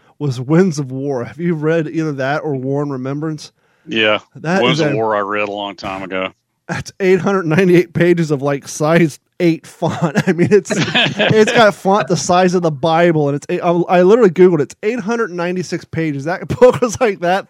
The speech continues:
Speaker 1: thick.
Speaker 2: Yeah.
Speaker 1: And my dad had, like, the small travel version. And I don't know, it was, I think it was in his bathroom or somewhere. <laughs> And I started reading it, I just took it with me. But I actually read both of those, and, uh, they're, they're fiction, but they're, it's interesting.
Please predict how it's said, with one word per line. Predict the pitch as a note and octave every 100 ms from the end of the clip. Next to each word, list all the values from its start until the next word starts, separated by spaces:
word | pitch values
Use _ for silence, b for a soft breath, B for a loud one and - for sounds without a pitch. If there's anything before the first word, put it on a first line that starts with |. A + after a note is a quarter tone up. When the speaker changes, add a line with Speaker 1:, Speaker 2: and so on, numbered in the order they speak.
| -
Speaker 1:
thick. | F#3+ D#3 -
Speaker 2:
Yeah. | D3+ G#2+ G#2 G2 -
Speaker 1:
And | E3
my | E3
dad | F3 F#3
had, | F3+
like, | E3+ D#3+
the | E3+
small | - F3 E3+
travel | E3 - F3+ E3+ F3 D3
version. | D3 C#3+ B2+ C3+ B2+ b b _ _ _ _ -
And | D#3+
I | F#3
don't | G3+
know, | F#3 E3+
it | F#3
was, | F3+
I | F#3+
think | C4+
it | E4+
was | C4
in |
his | A3+ D#3+
bathroom | D#3 E3+ F#3 D#3+
or | C#3+
somewhere. | - C#3+ D3 D3+
<laughs> | -
And |
I | G3
started | - A3 G#3 E3+
reading | F3+ -
it, |
I | D#3+
just | D#3+ -
took | G3+ F3
it |
with | D#3+ D#3 E3
me. | D3 C#3+ B B B C3+ -
But | D3+
I | G3+
actually | A3 C#4
read | A3+ A3
both | D#3 D3+ G3+
of | C#3+
those, | B2 C3 C#3 C3+
and, | C3 C3
uh, | B2+ C3 B2+ b b D3+ b
they're, | D3 E3+ E3 -
they're | - E3+
fiction, | - F#3+ F#3 - D3 C#3+
but | C3+ G#2+ D3 D#3+
they're, | G3
it's | E3+ F#3 F3+ F3
interesting. | D3+ D3 C3+ D3 D3